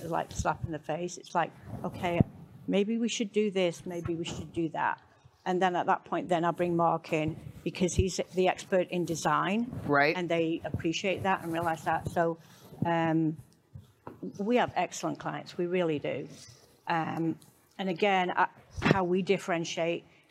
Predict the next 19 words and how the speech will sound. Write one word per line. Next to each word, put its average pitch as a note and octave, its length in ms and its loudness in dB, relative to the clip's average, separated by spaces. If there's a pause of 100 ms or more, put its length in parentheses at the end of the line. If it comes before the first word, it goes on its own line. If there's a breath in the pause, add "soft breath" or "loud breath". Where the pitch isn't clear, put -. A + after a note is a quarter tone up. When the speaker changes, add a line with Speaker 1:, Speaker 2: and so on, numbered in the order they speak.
Speaker 1:
it's - 260 0
that - 180 0
we F#3 360 2 (120)
are E3+ 200 4
with F3 240 2
them F3 200 2
from E3+ 180 -2
start E3 400 0
to - 80 -2
finish. D3 460 -4 (280 soft breath)
For F#3 80 0
me, F#3+ 200 4
whether E3+ 340 4
it's - 200 0
the D#3+ 80 -2
sale F3+ 360 0
of F3 60 0
a E3+ 80 -2
property, E3+ 840 0